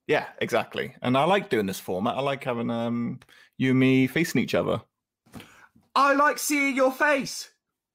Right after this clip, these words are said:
Speaker 1: Thanks, babe.
Speaker 2: It's
Speaker 1: Um,
Speaker 2: lovely.
Speaker 1: so America.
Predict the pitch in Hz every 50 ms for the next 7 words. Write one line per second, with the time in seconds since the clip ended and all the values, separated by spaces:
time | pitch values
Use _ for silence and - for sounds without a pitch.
0 | _ _ _ _ _ _ _ - 151 143 131 123 - - 120 113 117 117 113 -
1 | - - - - - - 208 185 190 185 160 175 180 185 190 190 196 - - -
2 | _ _ _ - - - - _ _ - - - 196 202 196 196 - 180 190 202
3 | 208 196 165 135 - - - - - - -